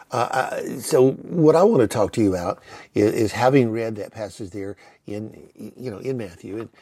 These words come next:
I talk about the Great Commission, I wanna talk to you about planting seeds. Uh, we have to plant seeds in people's life. By the way, planting seeds is, i-, i-, and winning people to Jesus is, is more than standing on a street corner yelling at cars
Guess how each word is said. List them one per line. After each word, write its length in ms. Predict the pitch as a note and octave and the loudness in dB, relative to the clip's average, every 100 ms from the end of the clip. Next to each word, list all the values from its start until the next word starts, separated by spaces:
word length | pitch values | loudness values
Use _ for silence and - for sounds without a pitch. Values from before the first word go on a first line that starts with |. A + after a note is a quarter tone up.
| _ - | _ -14
I 80 | |
talk 100 | G#2 | -8
about 140 | G#2+ G2 | -8 -8
the 80 | F#2 | -10
Great 180 | F#2+ | -12
Commission, 340 | - C#3+ D3+ A#2 | -10 -10 -8 -8
I 40 | |
wanna 120 | C#3+ | -10
talk 220 | - A3 C#4 | -10 -12 -8
to 80 | A#2+ | -8
you 60 | |
about 300 | F#2 G2+ G#2+ _ _ _ _ | -6 -8 -12 _ _ _ _
planting 400 | - C#3 C3+ B2+ | -12 -8 -6 -8
seeds. 580 | - - G2 D#2+ - - _ _ - _ _ | -10 -10 -10 -12 -20 -20 _ _ -20 _ _
Uh, 420 | - G#2+ - - - - - C#3+ | -10 -8 -8 -10 -14 -18 -18 -8
we 180 | C#3+ D#3+ | -4 -4
have 180 | G3+ F#3+ | -4 -8
to 80 | |
plant 260 | D3 C#3+ A#2 | -10 -8 -10
seeds 300 | - A#2 F#2 | -8 -8 -8
in 100 | F2+ | -12
people's 360 | G#2 F2+ F#2 G2 | -12 -14 -16 -18
life. 340 | - - _ _ _ _ | -18 -20 _ _ _ _
By 120 | F3 | 4
the 60 | F#3 | 6
way, 140 | C#3 | 4
planting 300 | G#2+ F3 D#3 | 6 6 6
seeds 260 | B2 C#3 G#2 | 4 4 4
is, 160 | G#2+ - | 0 -4
i-, 40 | |
i-, 460 | D2+ D2+ B2+ - B2+ | -8 -4 -4 0 2
and 100 | C#3+ | 2
winning 200 | C#3+ A2 | 2 2
people 260 | B2+ G#2+ | 0 0
to 60 | G2 | 0
Jesus 360 | G#2+ G#2 G#2+ | 0 0 0
is, 160 | A#2 A2+ | -2 -2
is 200 | C3+ A2 | -2 0
more 220 | C#3+ F3+ | 2 2
than 120 | C3+ | 2
standing 300 | G#2 C#3+ C3 | 2 4 4
on 60 | G#2+ | 2
a 60 | G2 | -2
street 260 | - C3+ | 0 0
corner 200 | - A2 | 2 2
yelling 280 | G#2+ C#3+ A#2 | 6 6 4
at 80 | G2 | 0
cars 560 | - - - - - | -6 -8 -16 -14 -14